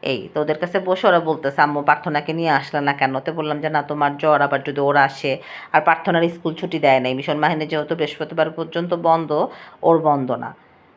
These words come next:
এই কারণে দেখা গেল যে আর, আর আসার সময় আমার দেখাও হয় না, ওর পাশের বাসায়, আহ, ফ্রেন্ডের কাছে গেছে।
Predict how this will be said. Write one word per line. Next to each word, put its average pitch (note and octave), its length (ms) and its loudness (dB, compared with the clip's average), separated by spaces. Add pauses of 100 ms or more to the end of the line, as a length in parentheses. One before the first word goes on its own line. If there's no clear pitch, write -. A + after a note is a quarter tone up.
এই E3 120 -2
কারণে G3+ 400 2
দেখা D#3 260 2
গেল C3 240 2
যে C3 180 0
আর, A#2 120 4 (260)
আর - 220 2
আসার E3 200 2
সময় G3+ 200 2
আমার G3 180 2
দেখাও F3 320 4
হয় E3 240 2
না, C3 140 2
ওর C3+ 160 4
পাশের D3+ 380 0
বাসায়, D3 320 2 (340)
আহ, D#3 140 4
ফ্রেন্ডের D3+ 320 0
কাছে C#3 280 -2
গেছে। C3+ 440 -4